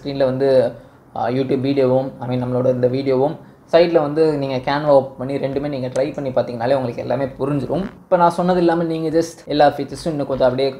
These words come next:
கொஞ்சம் போயிட்டு நீங்க play பண்ணி பார்த்தீங்கனாலே உங்களுக்கு Canva ஃபுல்லாவே புரிஞ்சிரும். யார் வேணாலும் create பண்றது தான். So, அடுத்து இன்னும் ஒரே ஒரு விஷயம் என்ன அப்படின்னா, இப்ப நீங்க create பண்றது download பண்றது. அது just இங்க download அப்படின்னு இருக்கும். download click பண்ணிட்டு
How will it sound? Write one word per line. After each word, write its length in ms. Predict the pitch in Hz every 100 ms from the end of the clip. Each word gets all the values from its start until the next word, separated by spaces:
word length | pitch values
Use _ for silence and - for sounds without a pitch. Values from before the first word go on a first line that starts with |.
| - -
கொஞ்சம் 220 | 135 131
போயிட்டு 280 | 139 135 127
நீங்க 140 | 127
play 200 | 143 170
பண்ணி 180 | 156 147
பார்த்தீங்கனாலே 760 | 131 131 127 123 127 156 151 -
உங்களுக்கு 560 | 135 127 127 123 120 -
Canva 300 | 139 147 143
ஃபுல்லாவே 440 | - 139 151 160 170
புரிஞ்சிரும். 540 | 139 135 131 147 127
யார் 320 | - 127 143
வேணாலும் 320 | 139 139 151
create 240 | 143 131 127
பண்றது 180 | 120 120
தான். 240 | 131 151 - _
So, 300 | - 143 127
அடுத்து 260 | 143 202 185
இன்னும் 220 | 165 170
ஒரே 240 | 147 160
ஒரு 80 | 175
விஷயம் 360 | 143 - 147 131
என்ன 260 | 139 151
அப்படின்னா, 380 | 127 123 156 170 - -
இப்ப 220 | - 208
நீங்க 180 | 175 180
create 360 | 165 180 180
பண்றது 260 | 147 135 180 160
download 300 | 143 143 135 -
பண்றது. 260 | - - - _
அது 400 | - 135 131 135
just 200 | - 127
இங்க 220 | 127 120
download 340 | 139 160 143 117
அப்படின்னு 60 |
இருக்கும். 520 | 123 117 135 131 143
download 300 | 127 131 147
click 260 | 147 - -
பண்ணிட்டு 400 | 117 117 135